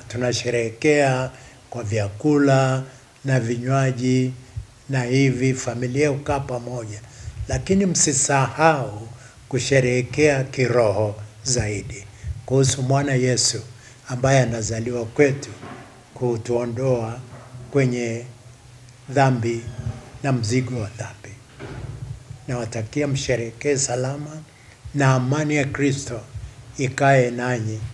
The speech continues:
iwalinde, ah, mwingiapo na mtokapo sasa, tunapozika mwaka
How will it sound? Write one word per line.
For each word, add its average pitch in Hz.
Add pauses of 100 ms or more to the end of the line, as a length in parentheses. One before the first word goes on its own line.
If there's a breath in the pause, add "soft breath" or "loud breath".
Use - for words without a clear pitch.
(400)
iwalinde, 117 (800)
ah, 131
mwingiapo 120
na 117
mtokapo 110 (680)
sasa, 135 (920)
tunapozika 135
mwaka 135